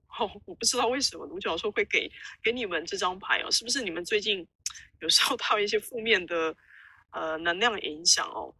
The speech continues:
因为这个牌啊，Laughter就是说你真的需要一个好好的尽情的大笑一声哦，就是说可能你可以去想想看，你有多久，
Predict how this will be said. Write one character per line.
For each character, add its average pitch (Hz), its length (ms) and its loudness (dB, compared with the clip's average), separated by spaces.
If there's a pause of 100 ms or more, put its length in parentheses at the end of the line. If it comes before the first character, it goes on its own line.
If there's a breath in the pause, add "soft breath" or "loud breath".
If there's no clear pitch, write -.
(240 loud breath)
因 320 80 6
为 359 80 10
这 359 140 4
个 254 120 2
牌 156 240 2
啊， 160 160 4
Laughter 202 460 2
就 185 80 -2
是 196 60 2
说 214 140 -2
你 196 120 -6
真 226 160 -4
的 240 100 -4
需 - 220 2
要 202 180 0
一 180 60 -4
个 190 80 -6
好 - 240 -4
好 202 180 -6
的 196 100 -6
尽 226 220 -8
情 165 240 -4
的 156 140 -6
大 175 200 -10
笑 - 260 -4
一 160 120 -12
声 - 300 -6
哦， - 160 -14
就 190 100 -10
是 202 120 -6
说 175 420 -4 (560 loud breath)
可 196 160 -4
能 190 360 -6 (280)
你 185 80 -12
可 214 100 -2
以 226 60 2
去 240 120 -6
想 190 200 0
想 175 200 -6
看， 196 240 -10
你 185 40 -6
有 185 140 -4
多 190 220 -4
久， - 240 -8